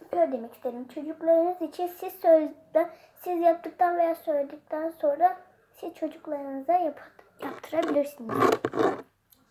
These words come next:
Ondan sonra saç bağlamayı siz öğretebilirsiniz.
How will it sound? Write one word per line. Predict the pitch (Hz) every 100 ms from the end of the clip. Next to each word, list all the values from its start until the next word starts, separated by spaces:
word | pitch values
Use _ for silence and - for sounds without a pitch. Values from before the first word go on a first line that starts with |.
| _ _ _ _ _ _ _ - 349
Ondan | 370 415 - -
sonra | 320 285 302 392 - _ _ - _ _ -
saç | 415 415 -
bağlamayı | 339 302 294 277 269 285 370 427 - - _ -
siz | 339 320
öğretebilirsiniz. | 311 302 302 302 - 302 302 294 311 302 - 277 339